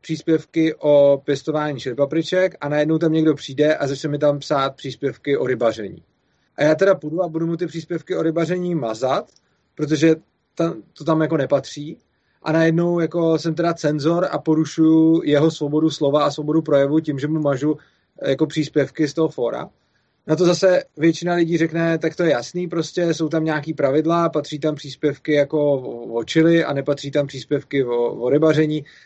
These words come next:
takže jako je to jasný.“ Nicméně, když teda tohle všichni chápou, že není omezování svobody slova, že prostě přijdu na nějaký fórum a začnu to tam spamovat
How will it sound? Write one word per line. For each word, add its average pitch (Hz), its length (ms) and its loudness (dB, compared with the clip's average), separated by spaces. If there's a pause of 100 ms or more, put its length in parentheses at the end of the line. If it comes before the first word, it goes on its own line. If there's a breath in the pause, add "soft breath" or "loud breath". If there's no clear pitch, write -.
takže 143 500 4 (260)
jako 139 200 -6
je 135 80 0
to 135 60 -4
jasný.“ - 480 -6 (640 soft breath)
Nicméně, 202 500 -2 (100)
když 147 260 -6
teda 208 160 4
tohle 156 440 2
všichni 165 260 -6
chápou, 156 380 0
že 160 120 0
není 156 220 0
omezování 151 560 -2
svobody 151 340 0
slova, 139 340 0
že 143 140 -4
prostě 143 320 -8
přijdu 143 340 -4
na 147 60 6
nějaký 135 260 -2
fórum 139 360 0
a 143 60 0
začnu 135 220 -4
to 139 60 0
tam 147 120 4
spamovat 139 480 -2